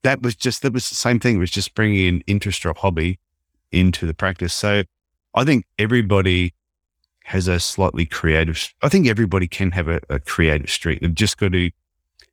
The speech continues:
dig a little bit deep and find, what do you like doing? What interests you? And bring it into your business. Let your patients, yeah, bring the, break the wall down a little bit and let your patients get to know a little bit about you through your interests.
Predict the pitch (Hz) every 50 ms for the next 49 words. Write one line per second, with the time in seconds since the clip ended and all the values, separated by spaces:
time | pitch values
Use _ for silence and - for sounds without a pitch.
0 | _ _ - 127 131 131 131 127 113 92 87 73 - - 92 90 87 80 - -
1 | - 80 - - 90 85 82 80 82 107 - - 139 135 123 117 107 101 90 80
2 | 85 82 76 78 90 104 113 - _ _ _ _ _ _ _ _ _ _ _ _
3 | _ - 110 113 - - 113 123 131 - 120 - - - 76 87 98 101 - _
4 | _ _ _ - 104 110 107 135 151 160 143 135 135 131 117 95 82 107 127 131
5 | 131 101 - - - - - - 151 165 156 143 - - 131 135 139 - - 92
6 | - - - - - _ _ _ _ _ _ _ _ _ _ - 110 107 - 131
7 | 156 165 143 127 - - - 127 139 - - 110 107 110 123 113 113 110 107 98
8 | 92 87 76 78 - 92 95 92 - 92 104 - - 113 - - 110 101 - 95
9 | 87 - - 87 - - 82 85 87 90 87 - - 87 87 92 90 87 82 85
10 | 80 76 78 95 90 92 80 60 78 78 80 87 - _ _ _ _ _ _ _
11 | - - - - - - - 127 123 120 110 104 95 90 - - 101 110 107 -
12 | - - - - - -